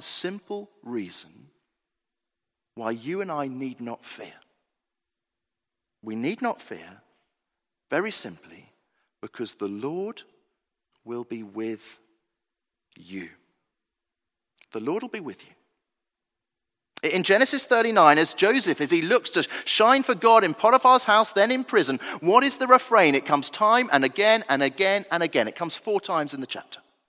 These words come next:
Four times in the chapter, it says, "The Lord was with Joseph."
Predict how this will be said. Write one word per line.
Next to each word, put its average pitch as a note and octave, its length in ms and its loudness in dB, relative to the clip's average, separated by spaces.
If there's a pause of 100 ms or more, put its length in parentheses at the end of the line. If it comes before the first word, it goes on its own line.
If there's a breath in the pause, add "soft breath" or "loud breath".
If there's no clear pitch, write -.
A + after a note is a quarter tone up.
(460)
Four C4+ 420 0
times G#3 440 -2
in G3 180 -4
the F#3+ 100 -2
chapter, A#2+ 460 -2 (220 loud breath)
it B2 160 -2
says, C3 260 -2
"The A2+ 140 -4
Lord F#3+ 480 0
was A2+ 240 -10
with D3+ 380 -4 (220 soft breath)
Joseph." - 540 -12